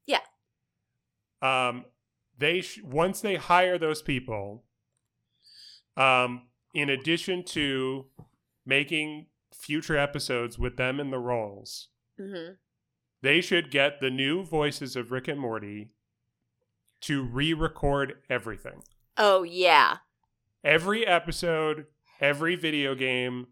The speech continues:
Speaker 2: every
Speaker 1: <laughs>
Speaker 2: ad for a video game or, uh, fast food burgers.
Speaker 1: Mm-hmm.
Speaker 2: Uh,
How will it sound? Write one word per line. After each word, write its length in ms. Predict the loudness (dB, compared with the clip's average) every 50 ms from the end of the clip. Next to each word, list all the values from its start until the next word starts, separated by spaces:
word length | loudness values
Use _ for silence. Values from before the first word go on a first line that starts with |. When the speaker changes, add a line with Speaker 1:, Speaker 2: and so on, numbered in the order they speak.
| _ _ _ _ -12 -10 -4 2
Speaker 2:
every 580 | 4 4 6 6 6 4 4 4 4 2 2 2 0 0
Speaker 1:
<laughs> 40 | 0
Speaker 2:
ad 500 | 2 2 4 4 4 4 2 2 0 -4
for 600 | -10 -10 -6 -4 -2 0 0 0 0 -2 -4 -6 _ _ _ _ _ _ -2
a 140 | -2 -2 0
video 340 | -2 -2 -2 -2 -2 -2
game 400 | -2 -2 -2 -2 -2 -2 -4 -6 -8 -6
or, 480 | -4 -2 -2 0 -2 -2 -4 -6 -8 -8
uh, 220 | -6 -4 -4 -4
fast 300 | -2 0 0 0 0 -2 -4
food 220 | -4 -4 -4 -2
burgers. 840 | -2 -2 -2 -2 -2 -4 -4 -4 -4 -6 -8 -8 -10 -12 -14 -10 -6
Speaker 1:
Mm-hmm. 340 | -4 -2 -2 -2 -4 -6 -8 -10 _ _ _ _ _ _ _ _ _ _ _ _
Speaker 2:
Uh, 440 | 0 2 2 4 4 2 2 2 0